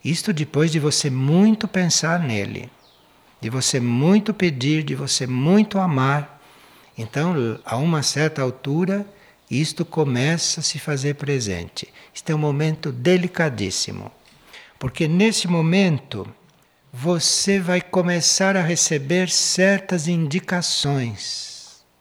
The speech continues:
mas não muito claramente, hein? Você vai começar a receber certas indicações muito sutis, muito de leve.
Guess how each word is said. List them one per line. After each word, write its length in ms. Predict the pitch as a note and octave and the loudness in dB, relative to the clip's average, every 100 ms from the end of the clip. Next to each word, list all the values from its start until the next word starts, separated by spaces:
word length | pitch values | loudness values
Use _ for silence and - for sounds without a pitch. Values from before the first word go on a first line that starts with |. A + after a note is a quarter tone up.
| _ - | _ -6
mas 260 | C3 C3 B2 | -2 -2 0
não 280 | C#3 F#3+ | 2 4
muito 340 | G#3 G3 G3+ F#3+ | 4 2 0 -2
claramente, 840 | - D#3+ C#3+ B2+ D3 D#3 B2+ - | 0 0 0 0 0 -2 -4 -6
hein? 180 | D#3+ E3 - _ _ _ _ _ _ _ - - - - - | -6 -8 -14 _ _ _ _ _ _ _ -20 -20 -20 -16 -4
Você 260 | C#3 - | 0 2
vai 160 | E3+ G#3 | 4 4
começar 500 | G3+ F#3+ E3+ - F#3+ | 4 2 4 2 2
a 40 | |
receber 460 | F3 D#3+ E3+ D3+ F#3 | 2 0 0 0 0
certas 460 | - F#3 F3 F3 D#3 | 2 0 0 -2 0
indicações 920 | D#3+ D#3+ D3+ C#3+ - F#3 F#3 F3 F#3 | -2 -2 -2 -2 0 0 0 -2 -4
muito 680 | D#3 F3+ G3+ G#3 G3+ F#3+ | 0 2 4 4 2 -2
sutis, 920 | F3 F#3 E3 - A#2+ G#2+ - - - - _ _ _ _ _ _ _ _ _ _ - | -6 -6 -6 -6 -6 -4 -8 -10 -14 -20 _ _ _ _ _ _ _ _ _ _ -8
muito 720 | C#3+ F3 G3 G#3 G#3 G3+ F#3+ | 0 2 4 4 4 0 -2
de 160 | D#3 E3+ | 0 0
leve. 600 | C3+ B2 A2+ G2 G2+ | 2 0 -2 -6 -10